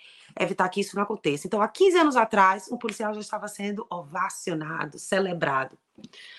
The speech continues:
porque não utilizou uma arma letal. E quem tá vendo essa matéria,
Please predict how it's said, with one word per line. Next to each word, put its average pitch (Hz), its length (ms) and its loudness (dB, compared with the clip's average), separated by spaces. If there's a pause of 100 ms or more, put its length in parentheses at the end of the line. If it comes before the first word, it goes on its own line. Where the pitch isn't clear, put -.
(200)
porque 160 280 2
não 175 100 2
utilizou 170 440 0
uma 170 100 6
arma 170 200 2
letal. 165 520 4 (280)
E 220 100 -4
quem 269 140 2
tá 233 240 4 (160)
vendo 175 400 2
essa 160 180 -2
matéria, 196 640 0